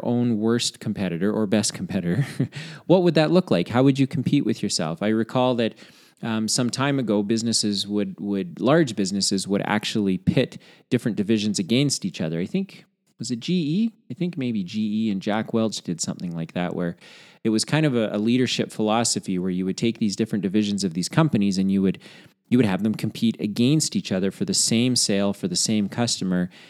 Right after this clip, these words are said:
and, uh, really force kind of that internal cannibalization to happen of a business. And so I think that if you're an entrepreneur, you know, looking for a new challenge in your business or, or something that if you, if you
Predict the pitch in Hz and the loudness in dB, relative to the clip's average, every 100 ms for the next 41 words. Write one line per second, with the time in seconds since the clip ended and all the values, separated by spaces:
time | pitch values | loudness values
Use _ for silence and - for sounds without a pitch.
0 | - 104 101 95 95 95 - - 95 92 | -6 0 2 2 0 -2 -6 -8 -6 -4
1 | 92 101 123 113 - 117 107 - - 98 | -2 2 4 4 2 0 0 0 -2 0
2 | 98 92 95 104 98 113 107 92 98 98 | 0 0 -2 -4 -2 -2 -2 -2 -2 -2
3 | 98 92 92 98 104 - 95 92 80 85 | 0 -2 0 0 0 0 -4 -4 -6 -6
4 | - 90 - 82 80 107 87 78 - 87 | -4 -6 -6 -6 0 0 0 -6 -8 -6
5 | - 92 87 - _ _ _ _ _ - | -2 0 0 -4 _ _ _ _ _ -4
6 | - 139 127 113 113 101 - - - - | 2 2 4 2 2 0 -4 -20 -6 -2
7 | - 127 120 120 107 113 - 110 113 113 | 4 6 6 4 2 -4 -4 -4 0 0
8 | 110 - - _ _ _ _ - 226 190 | 0 -4 -14 _ _ _ _ -2 0 0
9 | 196 - - - 151 160 156 76 73 160 | -2 -8 -16 -12 -8 -4 -4 -4 -6 -2
10 | 185 - 156 - 151 143 139 151 139 - | -2 0 0 4 4 6 6 4 4 0
11 | 147 120 117 117 123 127 123 110 117 123 | 2 2 2 2 2 2 2 2 2 2
12 | 113 110 101 113 113 143 139 139 127 117 | 0 0 0 0 2 2 2 2 2 2
13 | - _ _ - 104 110 107 95 107 - | -2 _ _ -6 -2 0 0 0 -4 0
14 | 110 110 | 2 2